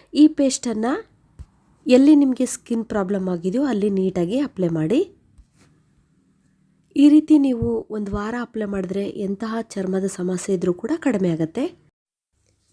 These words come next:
ಬೇವು ಹಲ್ಲಿನ ಆರೋಗ್ಯಕ್ಕಂತೂ ತುಂಬಾನೇ ಒಳ್ಳೆಯದು. ಬೇವಿನಲ್ಲಿ ಆಂಟಿ ಬ್ಯಾಕ್ಟೀರಿಯಲ್ ಪ್ರಾಪರ್ಟೀಸ್ ಇರುವುದರಿಂದ ಹಲ್ಲು ಹುಳುಕ ಆಗದ ಹಾಗೆ ತಡೆಗಟ್ಟುತ್ತೆ, ಕ್ಯಾವಿಟೀಸ್ ಆಗದ ಹಾಗೆ ತಡೆಯುತ್ತೆ. ಜೊತೆಗೆ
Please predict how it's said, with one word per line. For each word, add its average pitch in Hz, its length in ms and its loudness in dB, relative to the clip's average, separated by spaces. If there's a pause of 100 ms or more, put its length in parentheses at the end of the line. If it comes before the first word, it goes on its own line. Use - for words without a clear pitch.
(580)
ಬೇವು 294 440 6
ಹಲ್ಲಿನ 254 460 -2
ಆರೋಗ್ಯಕ್ಕಂತೂ 220 600 -8
ತುಂಬಾನೇ 294 540 4
ಒಳ್ಳೆಯದು. 214 760 -2 (600)
ಬೇವಿನಲ್ಲಿ 277 640 6
ಆಂಟಿ 196 440 -6
ಬ್ಯಾಕ್ಟೀರಿಯಲ್ 185 600 -6
ಪ್ರಾಪರ್ಟೀಸ್ 175 720 -4
ಇರುವುದರಿಂದ 170 480 0 (400)
ಹಲ್ಲು 277 300 6
ಹುಳುಕ 233 360 2
ಆಗದ 202 300 -6
ಹಾಗೆ 190 300 -4
ತಡೆಗಟ್ಟುತ್ತೆ, 180 640 -6
ಕ್ಯಾವಿಟೀಸ್ 196 680 -4
ಆಗದ 180 240 -2
ಹಾಗೆ 175 240 -4
ತಡೆಯುತ್ತೆ. 180 600 -2 (440)
ಜೊತೆಗೆ 202 440 0